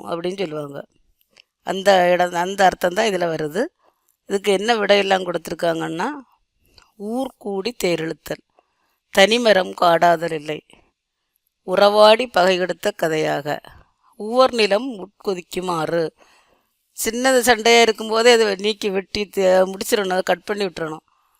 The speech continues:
இல்லைன்னா அந்த சண்டை வளர்ந்து வளர்ந்து பெருசாயிரும். இதுக்கு பொருத்தமான விடை எது இங்க கரெக்டா இருக்குன்னா, தனிமரம் காடாதல் இல்லை.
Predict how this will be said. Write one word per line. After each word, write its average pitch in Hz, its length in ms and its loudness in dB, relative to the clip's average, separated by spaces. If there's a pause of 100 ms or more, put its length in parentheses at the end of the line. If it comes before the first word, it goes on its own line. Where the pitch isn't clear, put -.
(140)
இல்லைன்னா 202 300 4
அந்த 240 100 -4
சண்டை 208 320 2
வளர்ந்து 196 300 0
வளர்ந்து 196 240 -4
பெருசாயிரும். 170 720 -4 (300)
இதுக்கு 202 240 -4
பொருத்தமான 220 640 -2
விடை 196 260 0
எது 180 200 -4
இங்க 180 140 -6
கரெக்டா 175 400 -2
இருக்குன்னா, 170 400 -6 (560)
தனிமரம் 208 680 2
காடாதல் 165 600 0
இல்லை. 147 440 -8